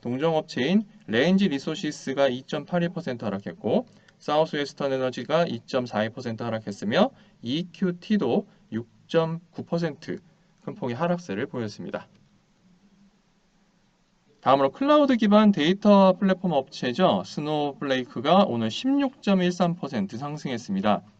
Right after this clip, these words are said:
티커는 알파벳 네 글자 에스엔오더블유이고요.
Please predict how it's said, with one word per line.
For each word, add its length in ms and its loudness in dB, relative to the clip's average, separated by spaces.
티커는 420 -6
알파벳 400 -2
네 160 0
글자 480 -4
에스엔오더블유이고요. 3000 0